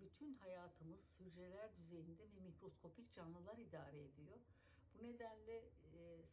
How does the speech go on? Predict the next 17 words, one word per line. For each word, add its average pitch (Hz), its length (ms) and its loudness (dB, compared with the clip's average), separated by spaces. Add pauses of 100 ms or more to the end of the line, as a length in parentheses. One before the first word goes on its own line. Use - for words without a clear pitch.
sağlığınızı 190 640 -2
ihmal 175 420 0
etmeyiniz. 233 540 0 (580)
Jinekolojik 220 640 0
muayenelerinizi 175 1000 2
ve 202 320 0
rahim 180 240 0
ağzı 185 280 -4
kanser 170 500 0
taramalarınızı 151 720 0
yaptırınız. 190 640 -4 (720)
Ayrıca 220 480 2
tabii 233 340 0
ki, 196 180 -2
e, 160 220 0
meme 185 420 -2
kontrolleri 170 800 -2